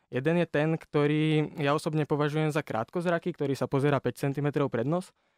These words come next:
a myslí si, že ako náhle niečo zakážeme a na papieri je toho nula, tak toho je nula aj v skutočnosti a tým pádom môžeme pro-, problém považovať za vyriešený.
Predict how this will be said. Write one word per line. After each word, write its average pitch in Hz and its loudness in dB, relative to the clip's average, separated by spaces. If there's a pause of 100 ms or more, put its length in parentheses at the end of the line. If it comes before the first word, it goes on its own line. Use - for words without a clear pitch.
a - -4
myslí 147 0
si, 170 -2
že 151 2
ako 147 0
náhle 147 0
niečo 147 0
zakážeme 160 -2
a 147 0
na 120 0
papieri 127 -2
je 123 -2
toho 120 0
nula, 123 2
tak - -10
toho 117 -6
je 110 -6
nula 113 -4
aj 110 -12
v - -18
skutočnosti 131 -4
a 117 0
tým 113 -2
pádom 113 -2
môžeme 110 -4
pro-, 113 -4 (160)
problém 117 -2
považovať 110 -2
za 113 -2
vyriešený. 104 -8